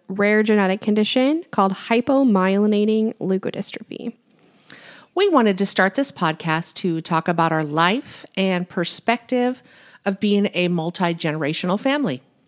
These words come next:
Speaker 2: We want to talk about our triumphs, our struggles, and everything in between.
Speaker 1: I'm Cass. I'm B's mom. I was twenty-two when she was born, and like most disability parents, had no idea what I was getting myself into.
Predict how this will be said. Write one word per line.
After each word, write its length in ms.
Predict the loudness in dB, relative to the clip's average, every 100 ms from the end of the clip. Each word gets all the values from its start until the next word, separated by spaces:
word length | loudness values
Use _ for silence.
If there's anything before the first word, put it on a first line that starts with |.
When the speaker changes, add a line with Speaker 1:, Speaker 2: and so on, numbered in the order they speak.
| _ _ _ _ -20 _
Speaker 2:
We 80 | -2
want 140 | 0 0
to 80 |
talk 240 | 0 -2 0
about 180 | -4 -4
our 140 | -6
triumphs, 720 | -4 -2 0 0 -2 -6 -14 -4
our 140 | -4
struggles, 760 | -2 -2 0 2 2 2 0 -6 _ -10
and 240 | -8 -8 -12 -4
everything 540 | -2 0 -2 0 0
in 140 | 0 -2
between. 440 | -6 -8 -10 -12 -20 _ _ _ _ _ _ _ _ _ _ _ _ -20 -2
Speaker 1:
I'm 300 | 2 4 4
Cass. 460 | 4 2 -2 -8 -8 -2
I'm 220 | 2 2
B's 320 | 2 0 0
mom. 420 | 0 0 -2 -4 -6 -4
I 120 | -2
was 200 | -2 -4
twenty-two 540 | -4 -2 0 0 2
when 100 | 2
she 180 | 0 -2
was 180 | -2 -2
born, 400 | 2 4 4 2
and 460 | 0 0 0 -2 -4
like 340 | -2 -2 -4 -10 -4
most 300 | -2 0 -2
disability 520 | -2 -2 -2 0 -2
parents, 460 | -2 -2 0 -2 -2
had 360 | 0 0 0
no 240 | 0 2 2
idea 280 | 0 -2
what 80 | -4
I 120 | -6
was 160 | -8 -8
getting 280 | -8 -8 -6
myself 440 | -6 -8 -10 -12
into. 460 | -10 -8 -10 -12